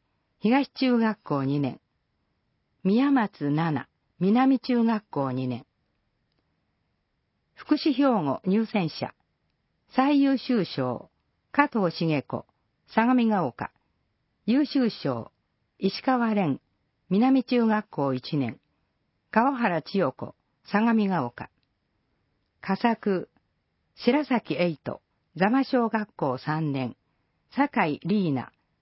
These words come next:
相模が丘小学校六年。矢野愛美。南中学校一年。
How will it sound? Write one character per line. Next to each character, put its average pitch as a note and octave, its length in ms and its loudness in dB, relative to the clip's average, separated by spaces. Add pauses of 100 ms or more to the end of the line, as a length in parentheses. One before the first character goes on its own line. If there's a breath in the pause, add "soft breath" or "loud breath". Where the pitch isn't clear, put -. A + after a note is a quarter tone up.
(160)
相 A#3+ 240 2
模 C#4 120 4
が B3 160 4
丘 A3 200 -2
小 G#3+ 240 0
学 F#3+ 260 -2
校 C3 240 -4
六 C3+ 300 -4
年。 B2+ 240 -4 (800)
矢 F#3 240 2
野 B3 220 2
愛 F#3 360 0
美。 E3 220 -2 (480)
南 C4 380 2
中 B3 220 0
学 A#3 240 0
校 C3+ 240 -2
一 B2+ 220 -6
年。 C#3 260 -4